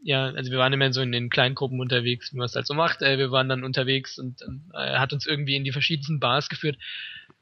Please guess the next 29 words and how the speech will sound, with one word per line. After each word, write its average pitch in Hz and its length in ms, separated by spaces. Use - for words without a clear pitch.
Und 156 240
das 135 200
war 147 260
also 151 260
wirklich 151 380
echt, 156 440
ähm, 139 840
ja, 147 480
ja, 135 240
sehr 147 580
schön 196 300
auch. 135 200
Und 135 220
wenn 143 100
man 135 160
sich 143 120
dann 143 160
und 139 140
so 147 100
unter 147 160
die 139 180
Polen 156 360
mischt, - 460
ähm, 139 720
ja, 127 320
ist 147 140
so 147 60
das, 143 300
äh, 131 380